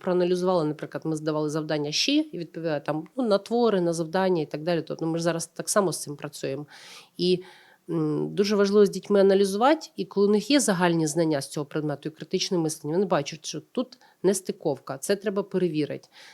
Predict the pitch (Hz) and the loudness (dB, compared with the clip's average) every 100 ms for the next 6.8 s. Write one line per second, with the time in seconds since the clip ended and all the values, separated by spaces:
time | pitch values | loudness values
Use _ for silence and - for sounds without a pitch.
0 | - - 185 214 196 185 190 196 180 175 | -16 -2 -2 -2 -2 0 0 -2 -6 -2
1 | 175 170 165 - 160 175 175 170 165 160 | -2 -4 -8 -10 -4 -2 -2 -2 -2 -4
2 | 160 160 139 - 190 - 175 190 196 185 | -4 -4 -4 -4 -6 -4 -4 -2 -4 -4
3 | 170 156 156 170 - 170 160 165 160 156 | -8 -8 -6 -6 -6 -6 -4 -2 -2 -2
4 | 175 170 147 - 160 170 170 170 160 156 | 0 0 0 -6 -4 -2 -2 -2 -4 -4
5 | - 185 165 156 131 - - 214 - - | -6 -6 -6 -4 -6 -8 -8 -8 -8 -6
6 | 165 160 156 151 156 - 240 240 | -4 -4 -6 -8 -8 -4 -4 -6